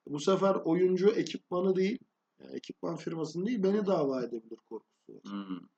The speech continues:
Speaker 1: Altı yıllık ekipman verdiğim adam sakatlanırsa bana dava açabilir korkusu var. O yüzden beş yılda bir ekipmanları değiştiriyorlar ve o değişen ekipmanlar da sağa sola gidiyor, hibe gidiyor. Çoğu lise takımlarına gidiyor ama bazı lise takımları var ki,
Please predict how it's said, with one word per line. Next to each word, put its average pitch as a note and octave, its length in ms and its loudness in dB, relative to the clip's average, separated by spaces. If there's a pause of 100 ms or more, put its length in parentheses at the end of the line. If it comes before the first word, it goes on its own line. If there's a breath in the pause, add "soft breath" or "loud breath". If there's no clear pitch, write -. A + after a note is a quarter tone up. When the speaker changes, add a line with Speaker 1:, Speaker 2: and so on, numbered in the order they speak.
(560)
Speaker 1:
Altı C#3 320 -4
yıllık C#3+ 300 2
ekipman D3+ 500 -4
verdiğim C#3+ 400 -2
adam C#3 260 -2
sakatlanırsa D3+ 1000 -4
bana E3 280 -2
dava C3 320 -2
açabilir A#2+ 500 -12
korkusu - 380 -10
var. A3 120 -8
O G3+ 100 -2
yüzden F#3+ 340 -2
beş G3+ 280 0
yılda C#3 260 0
bir A3 120 0 (580)
ekipmanları F3 760 0 (540)
değiştiriyorlar E3 760 0
ve F#3+ 60 0
o F#3 140 4
değişen F3+ 360 2
ekipmanlar D3+ 760 -6
da A#3 240 -6 (120)
sağa G3 280 -4
sola G3+ 300 -2
gidiyor, D3+ 280 -2
hibe D#3+ 360 -4
gidiyor. B2+ 320 -6 (640)
Çoğu G3 280 6
lise G3+ 260 2
takımlarına F#3 600 0
gidiyor F3+ 260 -2
ama F#3 240 -2
bazı F3 480 6
lise F3 240 -2
takımları F3+ 560 2
var C4 220 2
ki, G#3 260 2